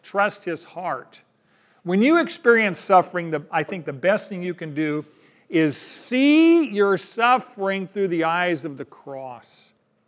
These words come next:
Always look at the cross. If you doubt the love of Jesus, look at the cross.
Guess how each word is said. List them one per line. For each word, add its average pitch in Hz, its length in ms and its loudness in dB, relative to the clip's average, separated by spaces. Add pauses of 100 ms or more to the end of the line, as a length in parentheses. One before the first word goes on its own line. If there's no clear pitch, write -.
(540)
Always 294 880 6
look 226 300 4
at - 120 -8
the 190 80 -6
cross. 202 600 -4
If 175 160 -6
you 190 180 -4
doubt 285 560 2
the 202 140 0
love 220 440 0
of 175 160 -2
Jesus, 170 580 -6
look 294 380 4
at 247 160 -2
the - 120 -8
cross. 208 800 -4